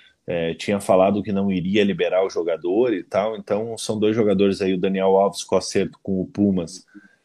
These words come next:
é, é, e o Mário Fernandes acertando com o,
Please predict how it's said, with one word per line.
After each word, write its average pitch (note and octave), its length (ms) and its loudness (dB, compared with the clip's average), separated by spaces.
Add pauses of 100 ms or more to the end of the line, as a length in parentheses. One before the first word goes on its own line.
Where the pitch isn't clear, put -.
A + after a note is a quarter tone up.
(160)
é, F2+ 340 2
é, E2+ 640 -2 (140)
e F#2+ 220 0
o F#2 300 2
Mário F#2+ 240 2
Fernandes F#2+ 640 -2
acertando F#2 580 -2
com F#2 280 -4
o, E2+ 580 -6